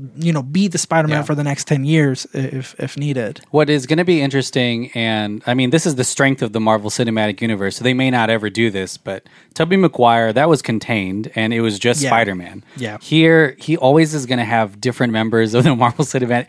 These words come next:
Speaker 1: Yeah.
Speaker 2: I mean, I, I think Nick Fury is in
Speaker 1: Yeah.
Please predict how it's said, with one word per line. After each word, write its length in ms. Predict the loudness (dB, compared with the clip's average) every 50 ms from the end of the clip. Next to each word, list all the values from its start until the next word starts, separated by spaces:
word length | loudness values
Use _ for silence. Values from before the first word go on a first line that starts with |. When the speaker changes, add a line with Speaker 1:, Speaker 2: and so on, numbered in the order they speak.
| -6 -2
Speaker 1:
Yeah. 160 | 0 2 2 4
Speaker 2:
I 60 | 4
mean, 160 | 4 4 4
I, 200 | 4 4 2 2 2 0
I 100 | -2 -2
think 400 | -2 _ _ -2 -2 -2 0 -2
Nick 160 | -4 -4 -4
Fury 460 | -8 -6 -2 0 0 2 2 2 2
is 180 | 2 2 2 2
in 360 | 0 0 0 0 -2 -4 -8 -12 _ _ 0
Speaker 1:
Yeah. 340 | 2 2 2 2 0 -6